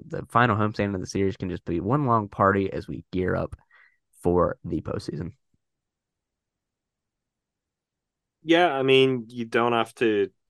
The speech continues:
Speaker 2: I think, kind of go too crazy at this point.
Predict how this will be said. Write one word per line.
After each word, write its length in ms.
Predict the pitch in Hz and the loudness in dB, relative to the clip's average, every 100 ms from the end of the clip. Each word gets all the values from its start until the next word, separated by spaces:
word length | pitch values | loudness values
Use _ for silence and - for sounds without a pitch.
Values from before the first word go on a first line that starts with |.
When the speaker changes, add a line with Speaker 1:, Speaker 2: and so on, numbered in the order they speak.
| - | -10
Speaker 2:
I 140 | 95 | -8
think, 340 | 95 98 92 - _ _ | -6 -8 -10 -18 _ _
kind 320 | - 98 92 92 | -6 -4 -4 -6
of 140 | 85 | -10
go 220 | - 87 - | -8 -8 -10
too 520 | - - 110 101 104 101 | -18 -6 -4 -4 -6 -6
crazy 600 | - 104 110 107 117 147 | -2 0 0 -2 -4 -4
at 140 | 113 92 | -12 -12
this 160 | 104 | -12
point. 460 | - 107 113 135 | -8 -6 -6 -8